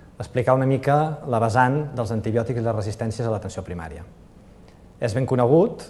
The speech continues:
que a nivell de prescripció d'antibiòtics, el vuitanta-cinc per cent del consum d'aquests antibiòtics els consumim a l'atenció primària i són prescrits per metges de família. I és veritat que nosaltres després tenim poca relació i poca informació amb les resistències tan altes que després veiem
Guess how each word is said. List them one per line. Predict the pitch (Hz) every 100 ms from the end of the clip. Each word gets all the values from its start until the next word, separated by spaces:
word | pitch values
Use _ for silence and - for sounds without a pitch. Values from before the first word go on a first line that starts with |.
| - - - -
que |
a |
nivell | 104 107 113
de | 107
prescripció | 104 95 113 -
d'antibiòtics, | 107 107 107 131 131 156 - -
el | - 110
vuitanta-cinc | 113 110 - 139
per | 139 -
cent | 143
del | 135
consum | 139 131 147 139
d'aquests | 127 123
antibiòtics | 123 127 139 123 165 - - - - - -
els | 123
consumim | - 120 113 117
a | 120
l'atenció | 113 107 110
primària | 113 101 110
i |
són | 117
prescrits | 110 104 - -
per | 98
metges | 101 101
de | 98
família. | 117 160 98 80 - - - - - - - - -
I | 135
és |
veritat | 151 156 170
que | 160
nosaltres | 135 156 151 170 165 131
després | - -
tenim | 139 135
poca | 143 143
relació | 139 131 - 139 135 165 - - -
i | 120
poca | 123
informació | 139 131 123 - 127 135 -
amb | - 127
les | 117 113
resistències | 113 147 143 - 156 - - - -
tan | 127
altes | 135 135 131
que | -
després | 117 123
veiem | 113 120 117